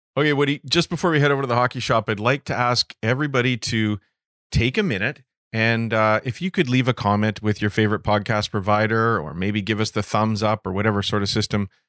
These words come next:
they have. If you leave a comment, um, maybe we'll even read it out on the air, like this one from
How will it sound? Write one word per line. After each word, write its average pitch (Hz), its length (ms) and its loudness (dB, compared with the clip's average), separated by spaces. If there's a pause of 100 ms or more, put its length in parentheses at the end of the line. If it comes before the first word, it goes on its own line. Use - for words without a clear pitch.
(340)
they 101 100 2
have. 104 320 0
If 113 80 -4
you 131 100 2
leave 170 160 2
a 196 60 0
comment, 120 560 0
um, 120 420 0
maybe 95 320 -2
we'll 117 180 0
even 123 220 0
read 120 200 0
it 123 100 0
out 135 120 4
on 135 120 0
the 135 100 -2
air, 156 140 4
like 110 180 0
this 170 220 2
one 139 220 2
from 120 360 0